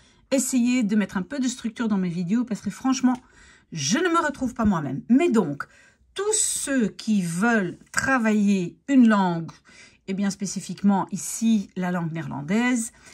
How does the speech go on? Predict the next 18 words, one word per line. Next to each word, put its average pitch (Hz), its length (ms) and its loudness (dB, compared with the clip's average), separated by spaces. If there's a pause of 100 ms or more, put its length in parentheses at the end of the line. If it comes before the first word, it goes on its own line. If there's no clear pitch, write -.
(320)
alors 170 240 -4
qu'est-ce 392 180 -2
qu'on 349 140 -2
doit 175 140 2
faire ? 180 440 -6 (680)
On 170 140 6
étudie 349 400 2
son 262 160 2
vocabulaire, 185 1040 0
hein, 233 280 0
donc, 190 340 -2
euh, 180 180 0
par 160 160 -6
exemple 160 320 -8
par - 200 -12
Quizlet 165 400 -2
ou 170 180 -12
autre. 311 460 2